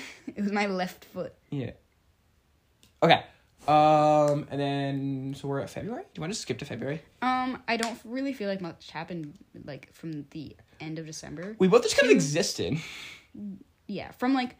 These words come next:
Speaker 1: the Wicked Good tournament to, like, February tenth, nothing happened.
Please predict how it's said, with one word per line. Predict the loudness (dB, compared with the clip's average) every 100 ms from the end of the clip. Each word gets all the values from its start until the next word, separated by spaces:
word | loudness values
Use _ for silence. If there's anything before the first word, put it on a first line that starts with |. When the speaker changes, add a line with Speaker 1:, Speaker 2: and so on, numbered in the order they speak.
| _ _ _
Speaker 1:
the | -14 -4 -2
Wicked | 0 0 -2
Good | -2
tournament | -4 -6 -8 -14 _ _ _ _
to, | -6 -2 -2 -4 -6
like, | -10 -12 -16 _ -6
February | -4 -2 -2 -2 -6 -12 _ _ _ _
tenth, | -16 -14 -12 -12 -16 -20 _ _ _ _
nothing | -8 -6 -8 -14
happened. | -14